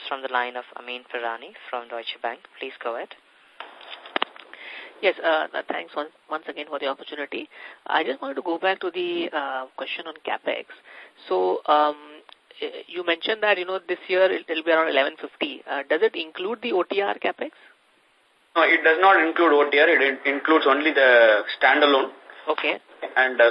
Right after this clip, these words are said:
Speaker 3: so far we have not spent much, uh, on O T R this year.
Speaker 2: Okay.
Speaker 3: And, uh, it's about eight point, about, uh, seventeen, eighteen crores is what we have spent in the last qu-, two quarters on, uh, the specialty side.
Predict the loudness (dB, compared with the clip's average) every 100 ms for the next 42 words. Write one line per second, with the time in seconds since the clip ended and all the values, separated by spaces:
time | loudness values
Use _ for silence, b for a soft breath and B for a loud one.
0 | 6 4 6 6 6 4 4 4 4 0
1 | 0 2 2 4 2 0 -14 0 4 8
2 | 8 8 4 4 4 6 6 2 -12 -10
3 | -4 0 2 4 4 0 -18 -14 -10 -4
4 | -4 -4 -18 -6 -2 4 4 6 6 8
5 | 6 0 -4 0 2 4 4 4 0 -4
6 | 0 0 4 2 4 0 0 2 2 0
7 | 2 4 6 6 4 4 4 2 0 2
8 | 0 2 2 2 2 2 2 4 2 2
9 | 0 0 0 2 6 6 4 -2 -4 -2
10 | 0 2 2 4 4 4 2 4 2 2
11 | 2 0 -4 -2 0 4 4 2 -2 0
12 | 0